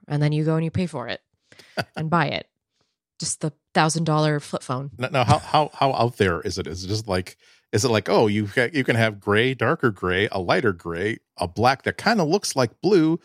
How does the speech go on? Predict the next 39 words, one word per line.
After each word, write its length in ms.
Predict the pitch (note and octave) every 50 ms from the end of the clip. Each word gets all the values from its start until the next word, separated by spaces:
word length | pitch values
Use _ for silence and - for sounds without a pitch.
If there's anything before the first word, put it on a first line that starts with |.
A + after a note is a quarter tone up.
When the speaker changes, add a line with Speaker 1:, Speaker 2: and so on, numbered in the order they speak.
| _ _ _ -
Speaker 2:
or 160 | D3+ F#3+ F3+
black"? 360 | - F#3+ F#3+ F#3 F2 - - _ -
Or 120 | A2 A2
is 80 | G#2+ G#2
it 120 | A#2+ - - -
actual, 460 | A2+ A2 - - - B2 G#2+ G2+ G2
Speaker 1:
No, 100 | A#3 A3
Speaker 2:
like, 80 | - -
Speaker 1:
it's, 80 | -
like, 120 | B3+ A#3 -
Speaker 2:
weird 240 | A2 G#2+ A2 G#3+ G#3+
Speaker 1:
it's 180 | G3 - -
red. 600 | F3 E3 E3 F3+ E3 D#3 D#3 D3+ D3+ D3+ D3+ D3+
It's, 120 | D#3 - -
like, 140 | F3+ E3+ _ D#3+
red 360 | D#3 D#3 F3 E3+ E3 D#3 -
burgundy. 920 | D#3+ D#3 D3+ D3 D#3 D#3 D3 C#3+ C#3+ C#3 C#3 C#3 C3+ C3+ C3+ C3+ C3 C3
It's, 300 | - - D3 - - -
like, 220 | D#3 C#3+ - _
deep 220 | - E3 E3 - -
dark 280 | E3 C#3+ C#3+ - _ -
blue. 400 | C#3+ C3 C3 C3 C3+ C3 C3 C3
Speaker 2:
Okay. 380 | B2+ A#2+ A#2+ A#2+ B2 A#2+ G2 - -
Speaker 1:
Um, 480 | - D3 C3+ C3 C3 C3 C3 B2+ C3 B2+
I 100 | G#2+ C#3
think 200 | C3+ D#3+ D#3 D3+
there's 180 | D#3+ D#3 D#3 E3
a 40 | C#3
green, 540 | - - C#3+ D3 D3+ D#3+ D#3 D3+ D3 C#3+ -
like, 160 | - D3+ -
a 40 | D3+
very 300 | C3+ C#3+ D3+ D3 D3 D3
deep 240 | C3+ - C#3+ C3+ - -
emerald 480 | - D3+ C#3+ C#3 C3+ C3+ C3 C3+ C#3
green. 440 | - - C3+ B2+ C3 C3 C3 C3 C3+ - - - - - - - - - _ _ _ -
A 100 | F3+ E3+
lot 240 | F3 F3 F#3+ G#3
of 100 | A3+ G#3+
them 220 | A3 A#3+ A#3 A3+